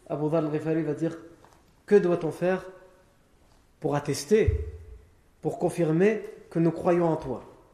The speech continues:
Il va lui dire, « Il faut attester les deux attestations de foi. Ashhadu an la ilaha illallah wa ashhadu anna Muhammadan rasulullah. » Abu Dharr al-Ghifari va le faire. Et il va dire au prophète sallallahu alayhi wa sallam, « Et maintenant,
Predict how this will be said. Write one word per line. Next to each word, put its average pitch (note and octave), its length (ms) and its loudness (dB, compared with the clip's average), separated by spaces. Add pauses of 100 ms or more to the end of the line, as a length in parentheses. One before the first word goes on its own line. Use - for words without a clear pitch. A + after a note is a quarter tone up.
(520)
Il E3 60 -6
va F3+ 80 0
lui D3+ 140 2
dire, « D#3+ 140 -2
Il E3 60 -2
faut D#3 100 -4
attester - 380 -6
les D#3+ 100 -2
deux D3+ 220 -4
attestations D#3+ 460 -8
de F#3 80 -2
foi. - 340 -10 (240)
Ashhadu C#3 340 -6
an D3 60 -2
la D3+ 180 0
ilaha D#3 280 -2
illallah F#3 480 0 (120)
wa - 80 2
ashhadu D#3 280 0
anna D3+ 160 0
Muhammadan D3 480 -2
rasulullah. » C3 540 -10 (560)
Abu D#3 220 0
Dharr E3+ 140 2
al-Ghifari D#3+ 380 0
va D3+ 120 0
le C#3+ 80 -2
faire. - 240 -12 (1300)
Et E3 60 4
il E3+ 60 4
va F#3+ 100 8
dire A3 140 6
au G#3+ 80 6
prophète G3+ 240 0
sallallahu G3 240 -2
alayhi A#3 160 2
wa A#3 40 -2
sallam, « - 140 -12 (1080)
Et F#3 80 2
maintenant, E3 340 0